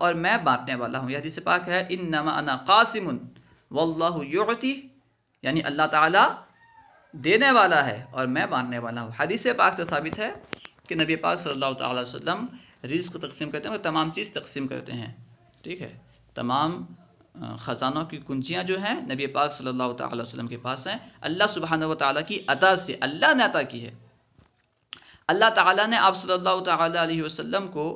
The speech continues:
मेराज अता फरमाई, यानी अर्श पर बुलाया, अपना दीदार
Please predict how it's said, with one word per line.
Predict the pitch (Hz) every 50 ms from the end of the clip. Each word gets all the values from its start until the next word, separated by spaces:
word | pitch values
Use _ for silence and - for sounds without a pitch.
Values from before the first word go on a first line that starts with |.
| - - - _ _ _ - -
मेराज | 135 160 160 160 175 175 180 185 220 240 - 175
अता | 170 165 160 151
फरमाई, | - - 123 123 120 120 117 110 110 113 - - - _ -
यानी | 165 190 208 226 220 - -
अर्श | - 233 262 254 - - -
पर | - - 233 226 175
बुलाया, | 160 160 156 156 147 143 147 151 139 120 - - - - - _ _ _ _ - - -
अपना | 160 185 - 220 240 233 214
दीदार | 180 185 196 196 175 208 226 247 247 214 160 131